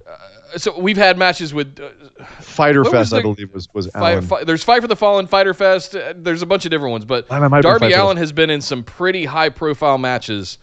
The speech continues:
Speaker 1: those mat-, the ones with,
Speaker 2: It was
Speaker 1: uh,
Speaker 2: Fight
Speaker 1: the
Speaker 2: for the
Speaker 1: Cracker
Speaker 2: Fallen.
Speaker 1: Barrel.
Speaker 2: That's the one where, where Sean, where Sean Spears cracked him over the head.
Speaker 1: There you go. Okay. So y-, they've been kind of pushing Darby as well and letting him do his thing. And it's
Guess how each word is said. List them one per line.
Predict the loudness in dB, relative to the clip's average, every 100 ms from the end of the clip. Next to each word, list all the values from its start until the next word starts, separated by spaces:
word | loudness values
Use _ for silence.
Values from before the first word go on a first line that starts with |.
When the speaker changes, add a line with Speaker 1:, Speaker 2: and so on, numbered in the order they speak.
| _ _ _
Speaker 1:
those | -2 -2 0
mat-, | 0 -2 -2
the | 0
ones | 2 2 0
with, | 2 2 6
Speaker 2:
It |
was | 6 6
Speaker 1:
uh, | 4
Speaker 2:
Fight | 2
Speaker 1:
the | 2
Speaker 2:
for | 2
the |
Speaker 1:
Cracker | 4 4
Speaker 2:
Fallen. | 4 4
Speaker 1:
Barrel. | 2 0
Speaker 2:
That's | 0 0
the | -2
one | -2 0
where, | -2 -2
where | -2
Sean, | -2 -2 -2
where | 0 -2
Sean | -2 -4
Spears | -2 -4 0
cracked | 0 0
him | -4
over | -4
the | -2
head. | -4 -6 _ _ _ _ 0
Speaker 1:
There | 0
you |
go. | 0 -6 -6 -4
Okay. | -2 -4 -10 _ _ _ _ _
So | 0 2 2
y-, | -4 -18 -20 -6
they've | 2 2 2 0
been | 2 2 -2
kind | -2 0
of | -2 -2
pushing | -2 -2 -4 -4
Darby | -2 0 0 0
as | -2 -2
well | 0 2 2
and | 2
letting | 0 0 -2
him | -2 -4
do | -2 -2 -2
his | -4 -6 -6
thing. | -4 -4 -4 -10 -20 _ _ _ _
And | -4 -2 0
it's | -2 -4